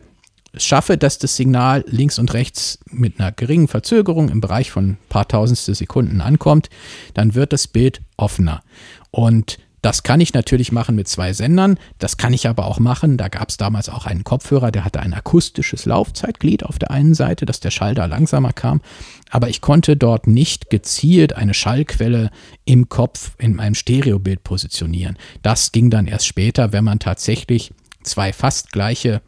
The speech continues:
Sender hatte und das eine, den einen mit dem linken und den anderen mit dem rechten Kanal einer echten Stereoaufnahme bespielte. Aber dazu braucht man immer noch zwei Empfänger.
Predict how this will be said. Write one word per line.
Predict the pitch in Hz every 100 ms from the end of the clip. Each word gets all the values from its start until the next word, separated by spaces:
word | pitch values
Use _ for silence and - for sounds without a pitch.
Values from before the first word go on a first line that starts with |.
| _
Sender | - 127 139 110
hatte | 117 - 117 110 - _
und | 110 113
das | -
eine, | 110 110 104 - _ -
den | 95
einen | - 110 120
mit | -
dem | 87
linken | 147 196 139
und | 110
den | 90
anderen | 113 104
mit | 98
dem | 85
rechten | 110 - -
Kanal | - 101 98
einer | 92 98 -
echten | - -
Stereoaufnahme | - 104 113 95 90 - 80 87
bespielte. | 104 - 82 78 80 - _ _ _ _ _ - - -
Aber | 101
dazu | 92 -
braucht | 120 123 135
man | 127
immer | 127
noch | 107
zwei | - 98
Empfänger. | 90 92